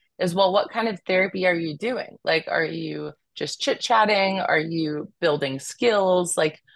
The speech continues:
what is it that you're doing?" Because there's great people in every profession, but there's also some people that are more, you know,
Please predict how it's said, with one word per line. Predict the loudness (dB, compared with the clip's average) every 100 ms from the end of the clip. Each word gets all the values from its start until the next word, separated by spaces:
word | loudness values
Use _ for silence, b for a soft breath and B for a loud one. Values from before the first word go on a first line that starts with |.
| b -2
what | 0 2
is | 0
it | -2 -2
that | -2
you're | -2 -4
doing?" | -2 -2 -2 -6
Because | -6 -4 -4 -2
there's | 0 2 0 -6 _ _ _ -4
great | -2 -2
people | -6 -4 -2
in | 0
every | 0 0 0
profession, | -4 -4 -4 -4 -4 -4
but | -2
there's | -2 0 0
also | -2 -4 -6
some | -4 -6 -6
people | -8 -2 0 2
that | 0 -2 _ b b
are | 0 2
more, | 2 2 0 -2
you | -6 -2
know, | -2 -4